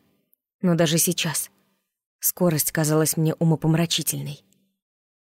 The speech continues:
Под нами простирались хвойные вершины. Мы легко перемахнули горный хребет — где чуть не сгинули у соловья покойника. В одно мгновение мне даже показалось, что я видела, как густой черный дым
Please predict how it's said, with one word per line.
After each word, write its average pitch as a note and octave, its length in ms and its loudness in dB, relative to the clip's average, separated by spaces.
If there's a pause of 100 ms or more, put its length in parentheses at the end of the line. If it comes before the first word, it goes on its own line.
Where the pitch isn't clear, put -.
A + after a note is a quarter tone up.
(180)
Под F3 200 -2
нами F3+ 260 4
простирались D#3 680 0
хвойные D#3+ 460 2
вершины. D3+ 520 -2 (720)
Мы F3+ 160 4
легко F3 300 2
перемахнули E3 640 2
горный E3 340 2
хребет — E3 480 0 (560)
где F3+ 240 2
чуть F#3 220 0
не F3+ 100 4
сгинули E3 400 4
у D#3 80 2
соловья E3 400 2
покойника. D#3 680 -4 (840)
В E3+ 80 -2
одно F3 280 2
мгновение E3 680 2 (400)
мне F3 220 4
даже E3 200 2
показалось, E3+ 480 0
что - 180 -2
я E3+ 140 2
видела, E3 320 0
как D#3+ 200 -2
густой F3 340 2
черный D#3+ 400 0
дым E3+ 300 0